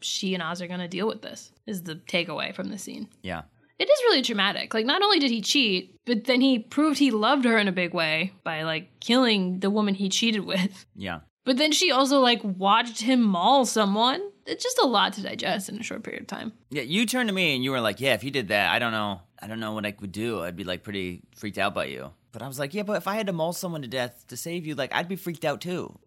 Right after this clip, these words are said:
Speaker 1: Yeah, I mean, they're, they're freaked out.
Speaker 2: People are freaked.
Speaker 1: They break up, <laughs> essentially.
Speaker 2: Yeah, yeah.
Speaker 1: So Willow goes to visit Oz at his place, and he's packing. He's going somewhere.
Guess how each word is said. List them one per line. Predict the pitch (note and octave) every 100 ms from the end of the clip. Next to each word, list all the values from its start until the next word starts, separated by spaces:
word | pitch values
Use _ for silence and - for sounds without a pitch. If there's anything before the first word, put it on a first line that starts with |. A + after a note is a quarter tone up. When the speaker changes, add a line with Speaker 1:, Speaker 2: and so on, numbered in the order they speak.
| -
Speaker 1:
Yeah, | D4 C#4+ - - _ -
I | - B3+
mean, | C#4+ B3+ A#3+ _ _ B3+ -
they're, | B3 C#4
they're | C#4 D4
freaked | D4 D#4+ F4 -
out. | A3+ G4 - -
Speaker 2:
People | G#3 A#3
are | G#3
freaked. | D3 F#3+ A#2 - - -
Speaker 1:
They | A3 A3+
break | G3 A#3+ G#3+
up, | D4+ A#3+
<laughs> |
essentially. | A3+ B3+ G#3 F#3+ - - -
Speaker 2:
Yeah, | F#2 F2
yeah. | F2 F2 E2+ _ _
Speaker 1:
So | - C4
Willow | C4+ D#4 E4
goes | C#4+ C4
to | C4
visit | A#3+ A3
Oz | E3 E3+
at | E3+
his | F3
place, | - - - -
and | -
he's | G3+ A3
packing. | - D#3 C#3 - -
He's | A3 G3+
going | - F#3 F3+ F#3 - -
somewhere. | - E3 - -